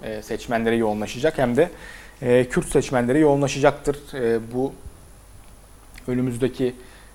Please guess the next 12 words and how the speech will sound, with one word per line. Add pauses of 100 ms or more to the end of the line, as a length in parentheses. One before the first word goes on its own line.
(140)
e, (160)
süreçte
büyük
ihtimalle
A
K
P'nin
politikası
da
bu
yönde (120)
şekillenecektir.